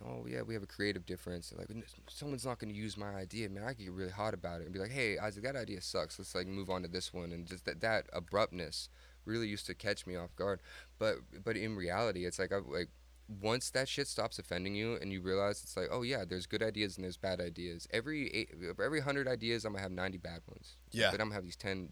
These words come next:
Speaker 1: ten
Speaker 2: Totally.
Speaker 1: gems." And you gotta be able to trust people around you. Be like, "Oh, no, that is a good idea. We should pursue that." And give every idea a little bit of time. But, um, yeah, if you could just take the ego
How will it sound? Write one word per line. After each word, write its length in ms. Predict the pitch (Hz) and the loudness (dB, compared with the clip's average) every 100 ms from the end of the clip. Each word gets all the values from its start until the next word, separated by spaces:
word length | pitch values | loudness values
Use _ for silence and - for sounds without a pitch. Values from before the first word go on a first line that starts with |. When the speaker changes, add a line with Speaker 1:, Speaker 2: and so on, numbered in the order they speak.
| - | -4
Speaker 1:
ten 160 | 107 | 6
Speaker 2:
Totally. 240 | 110 110 95 | 10 10 8
Speaker 1:
gems." 200 | 90 - - - | 2 -8 -14 -4
And 80 | |
you 60 | 120 | 4
gotta 100 | 135 | 6
be 80 | 127 | 6
able 80 | 117 | 4
to 40 | |
trust 200 | 120 - | 2 0
people 180 | 113 104 | -4 -2
around 320 | 98 104 101 | 2 2 0
you. 60 | 90 | -2
Be 80 | |
like, 100 | 92 101 | -2 -2
"Oh, 120 | 127 | -4
no, 180 | 139 127 | -4 -4
that 180 | - | -4
is 140 | 208 214 | -4 -4
a 40 | |
good 140 | 98 87 | -4 -4
idea. 320 | 85 90 85 | -4 -6 -4
We 120 | 107 | -4
should 180 | - 120 | -6 -8
pursue 320 | 107 - 143 | -6 -4 -4
that." 280 | 120 80 - - - - - | -4 -4 -8 -14 -20 -16 -4
And 100 | 135 | 2
give 160 | 170 185 | 4 4
every 240 | 165 143 | 4 6
idea 240 | 123 123 | 4 4
a 40 | 120 | 0
little 120 | 113 | 0
bit 140 | 104 | -2
of 60 | 98 | -4
time. 280 | 131 127 101 | -2 -2 2
But, 220 | 104 98 - - - - - | 2 2 -2 -18 -18 -12 0
um, 400 | 101 101 95 85 - - - - | 2 2 0 -6 -10 -20 -20 -12
yeah, 220 | 127 160 107 | -2 0 2
if 160 | 117 | 0
you 80 | 143 | 0
could 120 | 147 | -2
just 180 | 131 - - - - - - - | -2 -4 -8 -20 -20 -20 -20 -14
take 280 | - 123 - | -2 -2 -2
the 220 | 113 101 - | -6 -6 0
ego 500 | 113 120 107 92 | 2 6 6 6